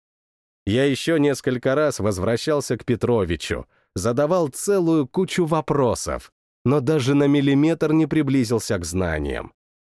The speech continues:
Посему выходило, что проще пока забить на это всё и обратить внимание на дела текущие. Вот только что-то внутри меня бунтовало, не хотело сдаваться,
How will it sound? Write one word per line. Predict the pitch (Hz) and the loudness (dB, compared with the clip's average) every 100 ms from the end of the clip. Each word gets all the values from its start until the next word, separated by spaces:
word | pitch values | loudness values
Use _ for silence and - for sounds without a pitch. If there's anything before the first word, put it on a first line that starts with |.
| _ _ - | _ _ -4
Посему | 120 131 151 196 | -2 0 0 2
выходило, | 190 180 160 156 175 175 160 | 0 0 0 0 0 2 0
что | - 156 | 0 -2
проще | 143 160 185 - 160 | 0 0 0 0 -2
пока | 147 139 156 147 | -2 -2 0 0
забить | 127 143 156 165 117 | 0 -2 0 0 0
на | 110 104 | 0 0
это | 110 104 | -2 -4
всё | - 165 147 - _ _ | -2 -2 -2 -4 _ _
и | 107 | 0
обратить | 110 113 143 147 214 113 | 0 2 0 0 -4 -2
внимание | 101 143 175 196 190 180 | 0 2 2 2 2 2
на | 175 160 | 2 2
дела | 156 147 135 | 0 0 0
текущие. | 131 - 104 90 - 82 58 - _ _ _ _ _ _ - | -4 -2 -2 -2 -6 -6 -8 -10 _ _ _ _ _ _ -8
Вот | 92 143 - | -2 -2 -2
только | 165 143 147 | -2 0 -2
что-то | 135 - 165 147 135 | -4 -2 -4 0 -2
внутри | 90 101 123 139 143 | 0 0 0 0 2
меня | 143 139 156 | 4 2 2
бунтовало, | 117 123 127 - 131 117 113 92 76 - _ _ _ - | 0 0 0 0 -2 0 -2 -2 -4 -8 _ _ _ -2
не | 151 | 0
хотело | 170 165 202 165 139 | 0 -2 0 0 -2
сдаваться, | 90 98 147 180 160 - 87 | -2 -2 0 0 -2 -4 -8